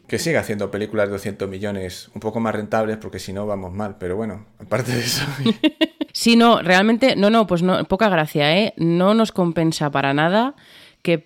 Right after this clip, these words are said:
Speaker 2: blockbusters de guión original vayan mal. Id a ver películas originales,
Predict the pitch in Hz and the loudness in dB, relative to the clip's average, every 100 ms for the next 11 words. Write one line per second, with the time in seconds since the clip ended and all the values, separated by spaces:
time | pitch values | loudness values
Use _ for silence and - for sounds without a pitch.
0 | - 165 156 160 151 165 175 - 151 143 | -4 -2 2 0 0 0 -2 -2 -2 -2
1 | - - 147 147 147 151 156 143 143 - | -4 -10 -2 -2 2 2 2 0 -2 0
2 | 147 175 226 - 151 156 147 139 127 131 | 0 2 0 0 -2 0 0 0 -2 -4
3 | 143 _ _ - _ _ _ - 233 247 | -10 _ _ -20 _ _ _ 2 4 6
4 | 208 214 247 277 - _ 185 180 185 214 | 4 4 4 2 -2 _ -2 0 2 2
5 | 208 190 175 147 143 151 143 143 - | 2 0 -4 -2 0 0 -2 -6 -12